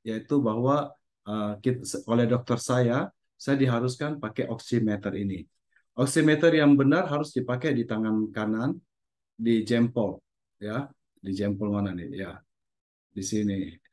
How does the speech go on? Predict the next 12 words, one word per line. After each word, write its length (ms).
eh, 320
ya, 240
di 80
sini, 320
di 160
je-, 240
di 160
jempolnya, 800
ya, 320
di 160
jempol 400
kanan 320